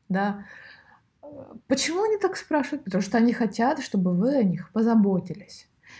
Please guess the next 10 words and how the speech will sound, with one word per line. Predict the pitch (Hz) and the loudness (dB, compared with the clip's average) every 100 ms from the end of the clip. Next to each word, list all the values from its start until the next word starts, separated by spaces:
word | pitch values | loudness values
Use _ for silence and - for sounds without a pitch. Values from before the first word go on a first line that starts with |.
| - - | -18 -6
Потому | 190 208 | 0 0
что | - 208 202 180 | 2 0 2 4
мы | 190 339 | 4 2
хотим, | - 233 - 202 | 2 -2 0 -2
чтобы | 156 - 180 190 | -2 0 0 2
вы | 277 262 | 2 2
взяли | 170 240 277 196 | 2 2 2 2
хоть | - - 247 | 0 -2 -2
чуть-чуть, | - - 269 330 370 - - - _ | -4 -6 -2 0 -2 -10 -20 -20 _
чуть-чуть | - 320 - 220 175 180 | -6 -4 -2 -2 -2 -4